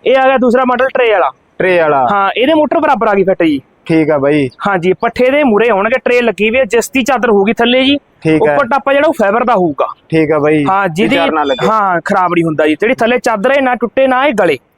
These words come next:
Speaker 2: ਠੀਕ ਆ ਬਾਈ,
Speaker 1: ਠੀਕ
Speaker 2: ਠੀਕ
Speaker 1: ਹੈ।
Speaker 2: ਆ।
Speaker 1: ਗੱਲ ਕਰੀਏ ਮਸ਼ੀਨ ਦੀ, ਡੂੰਘਾਈ 'ਚ ਚੱਲਦੇ ਆ ਜੀ ਆਪਾਂ।
Speaker 2: ਆ ਜਾਓ ਵੀਰੇ।
Speaker 1: ਜਿਹੜੀ ਮਸ਼ੀਨ ਆ,
Speaker 2: ਹੂੰ।
Speaker 1: ਟਰੇ ਵਾਲਾ ਲੈ ਲਓ, ਬਲੋਰ ਵਾਲਾ ਲੈ ਲਓ ਜੀ। ਠੀਕ
Speaker 2: ਹਾਂ।
Speaker 1: ਹੈ, ਉਹ 'ਚ ਰੇਟ ਸੇਮ ਰਹੂਗਾ।
Speaker 2: ਠੀਕ ਆ ਬਾਈ।
Speaker 1: ਮਟੀਰੀਅਲ ਸੇਮ ਰਹੂਗਾ। ਫਰਕ ਕਿੱਥੇ ਪੈਣਾ? ਇਕੱਲੇ ਥੱਲੇ ਵਾਲੇ ਫਰੇਮ ਦਾ, ਟਾਪੇ ਦਾ।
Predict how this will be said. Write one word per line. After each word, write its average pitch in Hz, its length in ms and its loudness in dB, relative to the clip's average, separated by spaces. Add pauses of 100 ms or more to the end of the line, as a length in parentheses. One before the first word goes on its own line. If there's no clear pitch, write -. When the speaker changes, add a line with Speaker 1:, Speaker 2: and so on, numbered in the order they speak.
(100)
Speaker 2:
ਠੀਕ 151 260 2
ਆ 139 60 2
ਬਾਈ, 139 140 2
Speaker 1:
ਠੀਕ 226 120 0
Speaker 2:
ਠੀਕ 131 100 0
Speaker 1:
ਹੈ। 269 80 2
Speaker 2:
ਆ। - 40 0
Speaker 1:
ਗੱਲ 240 200 2
ਕਰੀਏ 294 240 0
ਮਸ਼ੀਨ 262 240 2
ਦੀ, 294 80 2
ਡੂੰਘਾਈ 294 280 2
'ਚ - 60 -18
ਚੱਲਦੇ 175 360 2
ਆ 165 40 2
ਜੀ 156 60 2
ਆਪਾਂ। 131 340 -2
Speaker 2:
ਆ 147 80 2
ਜਾਓ 135 140 2
ਵੀਰੇ। 123 200 0 (400)
Speaker 1:
ਜਿਹੜੀ 262 140 2
ਮਸ਼ੀਨ 269 380 2
ਆ, 240 200 0 (360)
Speaker 2:
ਹੂੰ। - 320 0 (120)
Speaker 1:
ਟਰੇ 240 140 2
ਵਾਲਾ 269 180 2
ਲੈ 277 180 2
ਲਓ, 277 100 2
ਬਲੋਰ 214 280 0
ਵਾਲਾ 262 300 2 (200)
ਲੈ 233 120 4
ਲਓ 240 120 2
ਜੀ। 262 180 -2
ਠੀਕ - 320 -6
Speaker 2:
ਹਾਂ। 294 120 2
Speaker 1:
ਹੈ, 269 60 2
ਉਹ 269 160 2
'ਚ 294 120 -2 (600)
ਰੇਟ 208 300 4
ਸੇਮ 247 260 2
ਰਹੂਗਾ। 254 340 2 (260)
Speaker 2:
ਠੀਕ 160 240 2
ਆ 151 60 2
ਬਾਈ। 151 260 0 (160)
Speaker 1:
ਮਟੀਰੀਅਲ 254 400 2
ਸੇਮ 262 260 0
ਰਹੂਗਾ। 240 400 2
ਫਰਕ 247 300 0
ਕਿੱਥੇ 302 260 -2
ਪੈਣਾ? 285 200 0
ਇਕੱਲੇ 277 200 0
ਥੱਲੇ 233 200 0
ਵਾਲੇ 233 120 2
ਫਰੇਮ 180 280 0
ਦਾ, 175 100 -4
ਟਾਪੇ 156 340 -2
ਦਾ। 123 80 -2